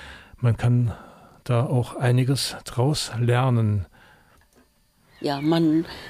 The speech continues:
Speaker 2: kommt sich selbst näher, wenn man beherzigt, was man in der Psychose erlebt.
Speaker 1: Mhm.
Speaker 2: Man kann sich selbst näher kommen, man muss nicht.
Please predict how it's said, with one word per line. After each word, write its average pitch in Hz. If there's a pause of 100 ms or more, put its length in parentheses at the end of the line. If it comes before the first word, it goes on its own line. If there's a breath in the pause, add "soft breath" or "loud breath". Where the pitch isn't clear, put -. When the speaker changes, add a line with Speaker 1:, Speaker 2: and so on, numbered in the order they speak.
(120 loud breath)
Speaker 2:
kommt 190
sich 175
selbst 160
näher, 165
wenn 156
man 151
beherzigt, 139 (120)
was -
man 151
in 156
der 151
Psychose -
erlebt. - (640)
Speaker 1:
Mhm. 113 (520)
Speaker 2:
Man 143
kann 180
sich 110
selbst -
näher 101 (100)
kommen, -
man 131
muss 135
nicht. -